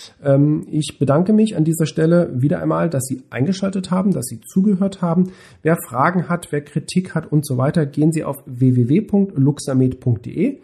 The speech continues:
Die Adresse steht auch nochmal in den Shownotes zu dieser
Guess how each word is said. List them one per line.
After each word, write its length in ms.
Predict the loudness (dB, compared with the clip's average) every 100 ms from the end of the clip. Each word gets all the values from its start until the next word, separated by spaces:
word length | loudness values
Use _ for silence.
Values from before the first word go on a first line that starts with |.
| _ _ -4
Die 80 |
Adresse 360 | -2 -2 -4 -4
steht 280 | -6 -6 -6
auch 140 | -4
nochmal 360 | -4 -2 -4 -4
in 100 | -4
den 160 | -6 -6
Shownotes 640 | 0 2 4 2 -2 -8
zu 140 | -8 -6
dieser 380 | -2 -2 -4